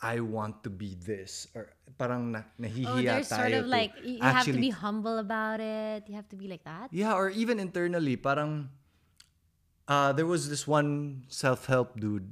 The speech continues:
Speaker 1: na, na nakita ko lang sa, sa YouTube. Sabi niya, uh, I, I, he asked people, "If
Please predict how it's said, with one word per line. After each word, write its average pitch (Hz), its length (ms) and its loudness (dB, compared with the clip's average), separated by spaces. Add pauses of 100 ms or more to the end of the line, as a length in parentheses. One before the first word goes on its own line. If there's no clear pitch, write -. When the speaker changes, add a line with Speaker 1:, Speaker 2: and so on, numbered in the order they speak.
(100)
Speaker 1:
na, 101 380 -2 (120)
na 113 340 -2
nakita 113 460 -4
ko 110 80 -2
lang 98 180 -2
sa, 92 480 -8 (280)
sa 90 480 -6
YouTube. 95 400 -6 (500)
Sabi 123 280 0 (100)
niya, 110 180 0 (800)
uh, 117 440 4
I, 147 100 0 (100)
I, 135 140 -4 (120)
he 185 280 -4
asked 147 600 0
people, 110 580 -2 (920)
"If - 260 -2